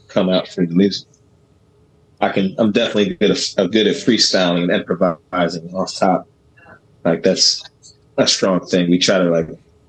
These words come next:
hit record and just let me do what I do. At least that's, I have a couple songs that just me making stuff up, and, uh, we just went with those. Didn't even change it. So,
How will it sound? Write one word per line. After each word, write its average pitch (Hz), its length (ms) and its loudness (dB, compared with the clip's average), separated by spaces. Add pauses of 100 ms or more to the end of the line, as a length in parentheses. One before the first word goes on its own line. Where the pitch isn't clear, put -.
(400)
hit 135 240 -2
record 104 460 2
and 87 120 -2
just 85 200 0
let 95 160 0
me 92 160 -4 (360)
do 110 160 2
what 107 100 2
I 95 120 2
do. 98 460 -2 (580)
At 101 140 0
least 101 500 -2
that's, - 380 -2 (420)
I 131 80 2
have 123 160 0
a - 40 -6
couple 123 200 2
songs 90 460 -2
that 87 120 0
just 95 260 0
me 104 220 2
making 98 260 0
stuff - 340 -2
up, 87 200 0 (840)
and, 85 220 -8
uh, 80 200 0 (1160)
we 101 120 0
just 87 200 -2
went 90 280 0
with 92 160 2
those. - 520 -2 (220)
Didn't 92 160 0
even 85 160 -2
change 87 300 0
it. - 80 -14 (760)
So, - 260 -6